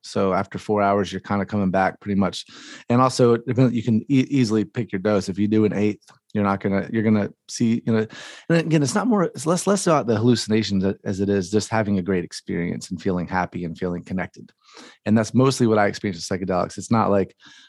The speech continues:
"Well, I didn't," you know, 'cause I remember when I was young, it was all like, "Well, I didn't catch any visuals. That means it wa-, you know, it wasn't strong enough." But then you get older, you're like, "Who cares about the visuals? How connected did I feel to everything?" And sometimes that's all that matters. And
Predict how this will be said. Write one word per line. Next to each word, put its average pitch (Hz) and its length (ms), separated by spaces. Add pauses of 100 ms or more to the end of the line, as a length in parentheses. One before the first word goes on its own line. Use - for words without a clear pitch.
(140)
"Well, 113 120
I 123 60
didn't," 120 320
you 123 180
know, 113 80
'cause 113 240
I - 20
remember 127 200
when 120 100
I 107 60
was 95 180
young, 110 160
it 98 60
was 98 100
all 104 80
like, 98 120
"Well, 101 120
I 120 80
didn't 107 100
catch - 220
any 196 160
visuals. 175 380
That 95 160
means 95 160
it 95 80
wa-, 98 160
you 104 60
know, 98 100
it 92 40
wasn't 95 220
strong 95 320
enough." 85 260
But 107 160
then 117 140
you 110 60
get 107 120
older, 107 240
you're 98 140
like, 92 200 (640)
"Who 147 80
cares 147 200
about 104 200
the 101 100
visuals? 92 340
How 123 140
connected 101 420
did 95 120
I 87 100
feel 92 220
to - 80
everything?" - 420
And 90 260
sometimes 98 480
that's 95 160
all 90 140
that 82 100
matters. 82 420
And 95 160